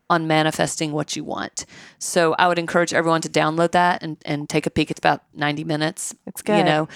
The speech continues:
Speaker 1: some of it's kinda corny here and there, but the big takeaways are, are very strong. And number three, when I need to manifest, I start writing down my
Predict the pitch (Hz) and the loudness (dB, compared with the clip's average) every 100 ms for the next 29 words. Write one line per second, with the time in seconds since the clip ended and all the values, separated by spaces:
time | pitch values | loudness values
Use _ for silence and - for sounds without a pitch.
0 | - - - 247 247 247 - 220 208 - | -16 -14 -2 2 2 2 2 0 0 2
1 | 202 214 233 247 - 214 220 220 214 226 | 2 4 0 -2 -2 0 2 4 2 4
2 | 240 - - 185 170 - 175 165 - _ | 2 0 2 2 2 4 4 4 -2 _
3 | 190 190 180 180 170 160 156 151 - 156 | 0 2 -2 2 2 4 2 0 0 0
4 | 151 _ _ _ 151 160 151 143 - - | 0 _ _ _ 0 4 2 0 -4 -4
5 | 151 147 _ _ _ _ _ _ 175 175 | -6 -8 _ _ _ _ _ _ 0 2
6 | 185 180 - 196 185 175 - - - - | 2 0 2 2 2 0 -8 -20 -20 -20
7 | _ _ - 180 165 170 175 170 170 165 | _ _ -2 2 4 2 -2 -2 0 0
8 | 180 165 151 160 - 165 170 170 165 160 | 4 2 2 0 0 2 2 2 2 2
9 | 160 160 | 2 -2